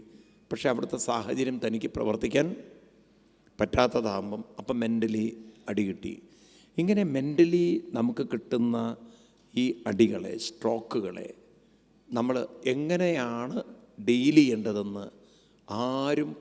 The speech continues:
പറയുന്നുമില്ല, പഠിപ്പിക്കുന്നുമില്ല. ഇപ്പം എല്ലാവരും വിചാരിക്കുന്ന എന്താണ്? ആ, അതൊക്കെ വരുന്നിടത്ത് വെച്ച് കാണാം, വരുന്നിടത്ത് വെച്ച്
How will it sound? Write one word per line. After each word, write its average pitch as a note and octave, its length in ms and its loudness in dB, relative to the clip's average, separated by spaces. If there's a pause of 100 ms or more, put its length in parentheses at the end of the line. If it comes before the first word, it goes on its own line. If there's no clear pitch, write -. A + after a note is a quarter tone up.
(140)
പറയുന്നുമില്ല, G#2+ 880 -2 (140)
പഠിപ്പിക്കുന്നുമില്ല. G#2 800 -6 (920)
ഇപ്പം - 160 -2
എല്ലാവരും C#3+ 480 4
വിചാരിക്കുന്ന C#3+ 520 0
എന്താണ്? A#2+ 300 -4 (840)
ആ, - 20 -4 (360)
അതൊക്കെ G2 340 -6
വരുന്നിടത്ത് A#2+ 560 -2
വെച്ച് - 220 0 (1800)
കാണാം, G2+ 340 0 (280)
വരുന്നിടത്ത് A#2 520 2
വെച്ച് B2 160 -2